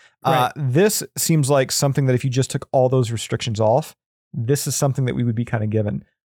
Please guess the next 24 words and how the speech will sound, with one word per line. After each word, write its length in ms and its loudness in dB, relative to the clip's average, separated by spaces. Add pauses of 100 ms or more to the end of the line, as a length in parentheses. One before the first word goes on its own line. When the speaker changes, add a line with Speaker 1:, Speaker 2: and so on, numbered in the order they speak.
Speaker 1:
Uh, 280 2
like, 140 0
the 80 -2
thing 240 0
looks 320 0
crazy 880 -2
long. 500 2 (400)
Um, 580 2 (640)
I 160 -2
don't 120 4
know, 140 4
man. 220 2
Like, 180 2
it, 140 -2
it 120 2
almost 320 0
feels 280 2
like 320 0 (760)
I'm 120 2
getting, 160 0
like, 120 2
a 80 4
weird, 360 4
like, 280 0